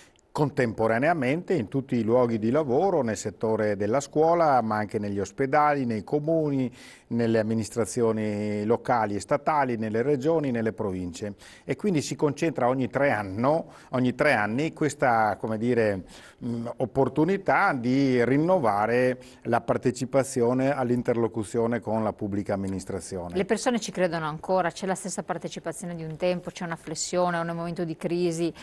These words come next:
Speaker 2: anche del sistema pubblico, messa in discussione di certi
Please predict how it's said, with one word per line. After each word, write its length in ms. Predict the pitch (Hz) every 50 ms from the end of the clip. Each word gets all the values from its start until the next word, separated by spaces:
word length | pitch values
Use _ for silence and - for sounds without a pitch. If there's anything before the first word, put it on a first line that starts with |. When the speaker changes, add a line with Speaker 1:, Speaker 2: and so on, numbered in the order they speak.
| - - -
Speaker 2:
anche 400 | - - 185 196 196 190 - 196
del 120 | 165 175 165
sistema 400 | - - 180 - 180 175 170 160
pubblico, 840 | - - 170 175 170 165 165 185 175 175 - - 175 165 160 160 160
messa 300 | 156 160 156 160 - -
in 60 | 170
discussione 560 | 156 160 - - - 151 - - 175 175 175 175
di 120 | 160 156
certi 460 | - - 170 160 151 147 - 160 147